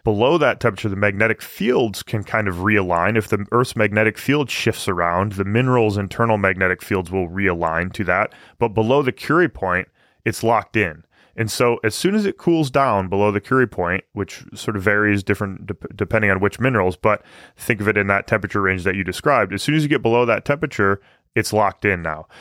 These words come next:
And so that means you can take that rock and we can move it around by plate tectonics. We can shift that rock around for two hundred million years, let's say, it can move around, and it's still going to maintain a record of the magnetic field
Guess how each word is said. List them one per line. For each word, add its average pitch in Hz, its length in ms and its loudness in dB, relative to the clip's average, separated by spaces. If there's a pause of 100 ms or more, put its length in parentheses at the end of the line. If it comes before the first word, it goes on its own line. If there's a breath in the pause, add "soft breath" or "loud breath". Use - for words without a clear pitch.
(140 loud breath)
And 107 140 -2
so 123 100 2
that 147 240 2
means 127 220 0
you 151 80 -2
can 127 160 -2
take 143 260 -2
that 147 220 0
rock 95 400 0
and 98 100 -4
we 104 100 -2
can 98 200 -10
move 135 240 2
it 170 80 0
around 110 520 2
by 101 160 2
plate 123 280 -2
tectonics. 113 720 -2
We 98 80 -6
can 92 320 -6
shift - 340 -2
that 131 220 0
rock 123 240 2
around 92 320 0
for 95 120 -8
two 131 260 0
hundred 131 160 0
million 123 280 0
years, 95 540 0
let's 90 160 -6
say, 92 220 0
it - 80 -10
can 90 140 -6
move 117 220 0
around, 123 360 2
and 107 120 -4
it's 104 140 -4
still 160 260 2
going 135 240 0
to 123 140 -2
maintain 110 640 -2
a 120 80 0
record 95 560 -2 (500 soft breath)
of 123 340 2 (120)
the 104 160 -2
magnetic 104 560 0
field 92 420 0